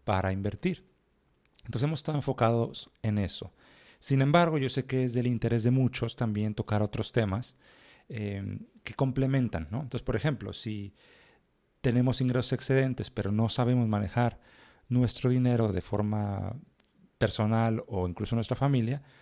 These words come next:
pues vamos a estar muy complicados para poder utilizarlo verdaderamente para invertir. Entonces, de esto hay mucho contenido, eh,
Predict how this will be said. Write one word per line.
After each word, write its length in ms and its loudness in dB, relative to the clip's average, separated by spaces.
pues 140 2
vamos 180 2
a 40 -2
estar 260 2
muy 160 2
complicados 600 0
para 220 -2
poder 260 0
utilizarlo 840 -2
verdaderamente 680 2
para 200 0
invertir. 420 -6
Entonces, 600 2
de 100 4
esto 200 4
hay 40 8
mucho 240 4
contenido, 560 0
eh, 640 -4